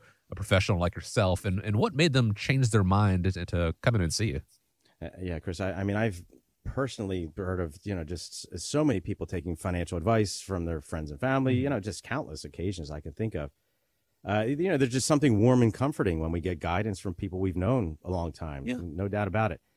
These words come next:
Speaker 2: And plus, I think people are just more l-, relaxed when they're listening to financial advice from friends and family, because those same friends and family members ha-, really have nothing to gain from offering any sort of advice. In other
Speaker 1: Mm-hmm.
Speaker 2: words, they're,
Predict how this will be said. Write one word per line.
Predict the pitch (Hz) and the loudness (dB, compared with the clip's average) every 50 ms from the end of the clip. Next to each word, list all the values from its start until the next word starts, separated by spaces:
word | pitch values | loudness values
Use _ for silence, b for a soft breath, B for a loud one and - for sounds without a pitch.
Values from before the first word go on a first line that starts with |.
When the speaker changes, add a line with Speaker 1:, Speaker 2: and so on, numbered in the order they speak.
| _ _ _ _ _ | _ _ _ _ _
Speaker 2:
And | 123 117 | -6 -4
plus, | 147 165 170 - | -2 -2 0 0
I | 156 | 0
think | 135 170 147 | 2 2 2
people | 202 214 180 180 | 2 2 2 4
are | 143 | 4
just | 135 127 104 | 4 4 6
more | 120 123 120 | 6 8 8
l-, | 110 98 107 | 6 6 2
relaxed | 95 107 104 101 95 101 113 113 - - | 0 0 2 2 2 2 2 0 0 0
when | 101 90 | 0 0
they're | 92 90 90 | 2 2 2
listening | 98 101 - - 95 92 92 85 | 2 2 2 0 0 0 -2 -2
to | - 95 85 | -4 -6 -8
financial | - 90 85 90 95 85 - 98 | -6 -6 -6 -4 -4 -4 -4 -6
advice | 87 76 87 85 85 | -6 -4 -4 -6 -6
from | - - 90 | -6 -8 -10
friends | - - 98 95 95 92 87 | -8 -6 -4 -2 -2 -2 -4
and | 92 87 | -4 -4
family, | - 101 110 120 104 | -4 -2 -2 -2 -2
because | 87 - 101 92 85 85 - _ _ _ _ _ _ _ _ _ - | -2 -2 -4 -4 -4 -6 -12 _ _ _ _ _ _ _ _ _ 0
those | 98 113 117 - | 2 2 2 4
same | 139 131 127 - | 4 4 4 4
friends | - 131 123 117 117 | 4 4 4 4 2
and | 110 101 | 2 2
family | 120 117 123 135 131 110 | 2 2 2 4 4 4
members | 104 101 101 101 95 90 | 4 2 2 0 0 -2
ha-, | 107 92 104 | -4 -6 -4
really | 107 110 135 156 127 | -2 0 0 2 2
have | 101 87 | 2 2
nothing | 101 107 107 101 117 95 | 2 2 2 2 0 0
to | 92 85 | 0 -2
gain | 76 87 104 110 120 113 90 80 80 | -2 0 0 2 2 0 0 -2 -4
from | 76 - 92 90 82 87 | -8 -8 -8 -6 -6 -4
offering | 87 85 - - 87 85 82 80 | -6 -6 -6 -6 -6 -6 -6 -6
any | 80 78 78 | -6 -8 -8
sort | - - 92 82 | -8 -8 -8 -8
of | 80 71 | -8 -10
advice. | 67 67 71 73 69 65 - | -12 -12 -10 -10 -10 -10 -6
In | 92 95 | -4 -2
other | 98 92 | 0 0
Speaker 1:
Mm-hmm. | 92 | 0
Speaker 2:
words, | 90 85 80 | -2 -2 -4
they're, | 98 92 87 | -6 -6 -8